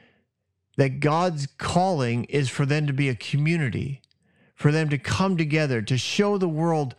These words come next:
what heaven looks like, to show the world what a, what a kingdom family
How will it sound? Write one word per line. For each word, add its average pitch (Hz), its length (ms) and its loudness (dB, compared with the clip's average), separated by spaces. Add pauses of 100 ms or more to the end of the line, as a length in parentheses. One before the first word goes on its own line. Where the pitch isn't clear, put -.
(520)
what 147 340 2
heaven 156 540 0
looks 180 280 -2
like, 104 240 0
to 135 100 0
show 220 340 0
the 190 100 2
world 170 380 0
what 143 160 2
a, 127 200 -2 (460)
what 156 200 4
a 139 40 0
kingdom 190 600 2
family 156 800 0